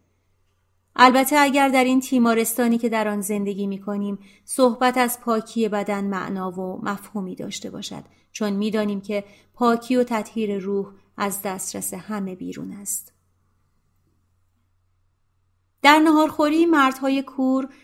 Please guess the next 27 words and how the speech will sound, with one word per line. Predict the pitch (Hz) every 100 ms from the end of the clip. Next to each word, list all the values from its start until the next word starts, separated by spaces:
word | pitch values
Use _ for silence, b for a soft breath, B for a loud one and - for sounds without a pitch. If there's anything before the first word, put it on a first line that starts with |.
| B
روی | 240 247 262
میزهای | 240 226 - 226 226
غذا | 233 220 208 208
دراز | 202 202 185 -
کشیده | 226 196 - -
بودند. | - 190 233 233 _ _ _ _ _ _ _ _ _ _ _ _ _
از | 277 285 -
شیر | 359
یکی | 370 349 349 339
از | 302 247
ظرفشویی‌های | 262 247 233 - 233 226 247 262
پر | 254 233
از | 220 202
زباله | 202 208 208 208 214 220 B B -
رشتهٔ | 262 254 311 320
باریکی | 330 262 240 254 254 226
از | 208 -
آب | 196 190 190
سرازیر | - 208 180 175 190 185
بود. | - - - _ _ _ _ -
زن | 214 214 214
دکتر | 214 208 240 240 233 B _
در | 226 220
جستجوی | 214 220 - 220 214 202 196
سطل | - 220 196 202 - -
یا | 202 196
لگن | 190 185 196 190